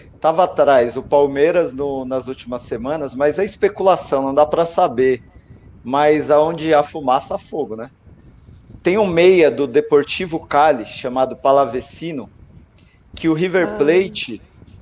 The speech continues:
Speaker 1: o River Plate, o, ele tá, tava negociando com ele fazia umas duas semanas, e a imprensa argentina até na última semana disse que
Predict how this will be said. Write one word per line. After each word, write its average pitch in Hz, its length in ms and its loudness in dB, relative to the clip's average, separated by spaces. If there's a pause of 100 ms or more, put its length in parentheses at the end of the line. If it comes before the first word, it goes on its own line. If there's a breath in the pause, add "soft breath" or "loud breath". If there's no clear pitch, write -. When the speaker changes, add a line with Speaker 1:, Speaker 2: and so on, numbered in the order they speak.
Speaker 1:
o 127 80 -12
River 151 380 0
Plate, 165 460 0
o, 143 240 2
ele 143 240 0
tá, 135 960 4 (120)
tava 139 200 0
negociando 147 600 -2
com 147 180 -6
ele 143 140 -6
fazia 143 260 -4
umas 143 260 -4
duas 175 260 -4
semanas, 147 680 -4 (360 soft breath)
e 139 60 0
a 147 40 4
imprensa 160 440 0
argentina 151 540 -2
até 151 180 -2
na 165 140 0
última 160 320 -4
semana 151 440 -2
disse 139 360 -10
que 143 520 -6